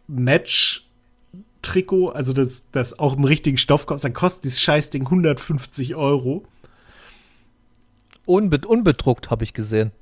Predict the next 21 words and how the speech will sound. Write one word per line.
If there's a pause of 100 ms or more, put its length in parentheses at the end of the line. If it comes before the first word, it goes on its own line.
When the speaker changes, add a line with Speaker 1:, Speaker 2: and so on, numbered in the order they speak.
(320)
Speaker 2:
Also
Speaker 1:
Ja,
ja.
Speaker 2:
ohne
Nummer
und
Name
drauf. (760)
Speaker 1:
Richtig,
richtig.
Hundertfünfzig
Euro.
Und
dann
denk
ich
halt
auch,
okay,
Freunde,
das,